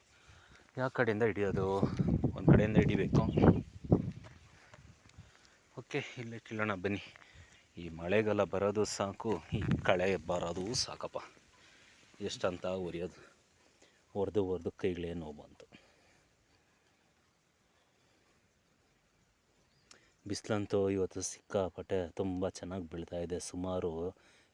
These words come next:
ಈ ಬಿಸಿಲು ನೋಡಿ, ಈ ಬಿಸಿಲು ನಾನು ನೋಡಿ ಸುಮಾರು ನಾವು ಒಂದು ಇಪ್ಪತ್ತು ದಿನ ಆಗಿತ್ತೇನೋ, ನಾನೇ ಅಲ್ಲ ನೀವು ಕೂಡ ಅಷ್ಟೇ. ಯಾಕಂದರೆ ಜಡಿ, ಜಡಿ, ಜಡಿ, ಜಡಿ, ಯಪ್ಪ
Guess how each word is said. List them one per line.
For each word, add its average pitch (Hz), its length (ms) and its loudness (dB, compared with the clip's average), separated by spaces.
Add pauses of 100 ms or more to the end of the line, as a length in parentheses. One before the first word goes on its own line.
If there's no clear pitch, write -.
ಈ 92 120 -4
ಬಿಸಿಲು 92 360 -2
ನೋಡಿ, 92 640 -2 (840)
ಈ 98 120 0
ಬಿಸಿಲು 95 360 -2
ನಾನು 95 260 0
ನೋಡಿ 92 240 -2
ಸುಮಾರು 92 380 -4
ನಾವು 85 200 -8
ಒಂದು 82 140 -10
ಇಪ್ಪತ್ತು - 340 -4
ದಿನ 92 140 -2 (120)
ಆಗಿತ್ತೇನೋ, 80 500 -4
ನಾನೇ 85 320 0
ಅಲ್ಲ 92 200 2
ನೀವು 92 340 0
ಕೂಡ 90 180 -6
ಅಷ್ಟೇ. 90 680 -8 (580)
ಯಾಕಂದರೆ 87 460 -2
ಜಡಿ, 90 640 4
ಜಡಿ, 95 440 2
ಜಡಿ, 90 420 -2 (100)
ಜಡಿ, 82 320 -4 (560)
ಯಪ್ಪ 85 180 -4